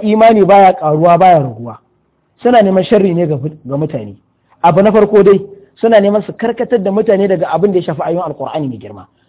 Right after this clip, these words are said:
Dan ayoyin Qur'ani sun tabbatar da imani yana ƙaruwa, yana raguwa. Ɗaya kenan. Abu na biyu, suna so su rufe wa mutane, mutane ƙofofin alkhairi. Dan da zaran ka da an ce imani yana ƙaruwa, to babban abin da ke gabanka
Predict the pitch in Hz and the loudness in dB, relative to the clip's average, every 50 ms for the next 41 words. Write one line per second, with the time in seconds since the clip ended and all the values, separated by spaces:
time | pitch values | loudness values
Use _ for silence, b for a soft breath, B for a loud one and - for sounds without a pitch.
0 | _ - 180 214 214 220 226 233 254 226 190 175 190 202 180 - - 196 165 - | _ -2 0 2 4 4 4 2 2 0 0 0 0 0 0 -2 -4 -6 -2 -2
1 | 208 175 185 208 202 240 190 175 180 180 202 202 220 226 226 208 202 220 226 214 | -2 -2 -2 0 0 0 0 0 -2 0 2 4 4 4 4 4 4 4 4 2
2 | 214 180 175 175 185 214 220 214 - - - _ _ _ _ - - - - - | 2 2 2 2 4 4 2 2 0 -4 -14 _ _ _ _ -20 -20 -20 -20 -20
3 | - - - 175 202 208 185 165 147 123 123 127 123 127 - 190 202 208 208 202 | -20 -10 -4 -2 0 2 2 2 0 -2 -6 -12 -14 -6 0 2 2 2 2 0
4 | 190 147 127 120 b b b b b 196 202 196 226 233 254 262 254 269 262 226 | -2 -4 -4 -8 b b b b b 0 0 2 2 2 2 2 2 0 0 0
5 | 269 269 262 240 220 233 208 190 208 170 160 175 190 196 247 - 247 226 208 190 | 0 2 2 2 2 0 -2 -4 -6 -6 -6 -4 -4 -2 -2 0 0 0 0 2
6 | 185 220 214 220 202 185 196 - - _ _ - 185 226 220 220 185 185 202 - | 0 0 2 2 0 -2 -4 -8 -14 _ _ -4 -4 -2 0 0 0 0 -2 -2
7 | - 208 196 202 196 214 208 175 156 - 165 156 143 123 107 _ _ _ _ _ | -2 -2 0 0 0 0 -2 -2 -4 -6 -6 -8 -8 -8 -12 _ _ _ _ _
8 | _ _ _ 185 190 262 311 330 302 277 226 180 233 240 240 233 240 233 214 - | _ _ _ 0 0 0 2 2 2 2 4 4 6 6 6 6 4 2 2 4
9 | 240 226 220 240 240 226 233 226 - - 220 202 - 214 214 220 226 240 233 226 | 4 4 4 4 4 2 2 0 -2 -4 -6 -4 -4 -2 -2 2 4 4 4 4
10 | 208 196 202 208 208 185 185 180 160 147 139 147 151 156 156 147 - - _ _ | 4 4 4 6 6 4 2 2 -2 -2 -2 0 0 0 0 -2 -2 -8 _ _
11 | _ _ _ _ _ _ _ _ _ - - 202 180 160 185 180 143 160 247 277 | _ _ _ _ _ _ _ _ _ 0 2 2 2 2 0 0 2 2 0 2
12 | - 285 226 202 254 226 220 - - - 185 160 170 180 220 247 240 220 247 196 | 2 2 2 2 2 2 0 0 0 -2 0 0 2 2 2 0 2 2 2 2
13 | 147 - - | 2 -2 -8